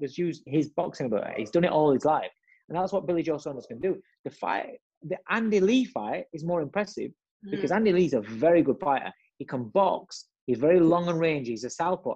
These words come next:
Speaker 1: and he can punch.
Speaker 2: Mm-hmm.
Speaker 1: But what Billy did with Andy Lee there,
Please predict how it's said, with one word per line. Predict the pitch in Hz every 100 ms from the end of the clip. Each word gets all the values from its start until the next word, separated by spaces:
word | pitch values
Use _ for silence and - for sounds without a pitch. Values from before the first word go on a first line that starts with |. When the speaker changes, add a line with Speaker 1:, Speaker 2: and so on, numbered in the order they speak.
| -
Speaker 1:
and | 175
he | 190
can | 190 135
punch. | - 214 - - - _ _ 196
Speaker 2:
Mm-hmm. | 196 190 180 _ _ _ _ _ _
Speaker 1:
But | - 143 - _ _ _ -
what | 147 196 160
Billy | 180 170
did | 151 160 135
with | 139
Andy | 147 135 120
Lee | 156 233
there, | 117 95 101 143